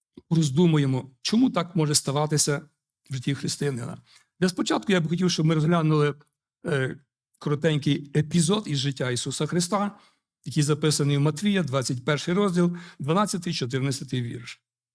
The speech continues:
«Потому і Ісус увійшов у храм Божий і вигнав усіх продавців і покупців у храмі, поперевертав грошомінам столи та ослони продавцям голубів і сказав їм», написано,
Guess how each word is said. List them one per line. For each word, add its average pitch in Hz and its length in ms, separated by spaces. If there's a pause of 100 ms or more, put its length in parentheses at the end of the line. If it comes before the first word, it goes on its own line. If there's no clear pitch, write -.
(920)
«Потому 240 440
і 175 220
Ісус 202 440
увійшов 156 480
у 151 40
храм 151 380
Божий 139 600 (320)
і 160 120
вигнав 196 440
усіх 220 300
продавців 185 760 (300)
і 170 120
покупців 202 640
у 220 40
храмі, 160 640 (340)
поперевертав 214 800
грошомінам 202 640
столи 185 640 (480)
та 175 80
ослони 208 380
продавцям 180 580
голубів 165 680
і 170 60
сказав 160 480
їм», 165 480 (220)
написано, 139 680